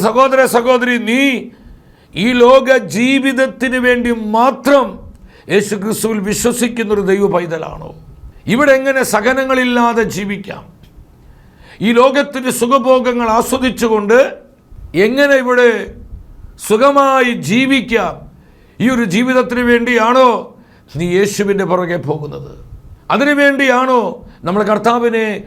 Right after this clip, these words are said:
സ്വീകരിച്ചിരിക്കുന്നത്? പൗലോസ് പറയാ, നമ്മൾ ഏറ്റവും ഭാഗ്യം കെട്ടവരാണ്, നമ്മൾ ശാപഗ്രസ്തരായ ജീവിതങ്ങളാണ്.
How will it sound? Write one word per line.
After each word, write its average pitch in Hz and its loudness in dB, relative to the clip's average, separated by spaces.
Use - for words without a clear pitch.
സ്വീകരിച്ചിരിക്കുന്നത്? 180 -4
പൗലോസ് 208 0
പറയാ, 202 -2
നമ്മൾ 170 -4
ഏറ്റവും 240 -4
ഭാഗ്യം 294 2
കെട്ടവരാണ്, 214 -2
നമ്മൾ 226 2
ശാപഗ്രസ്തരായ 254 2
ജീവിതങ്ങളാണ്. 214 0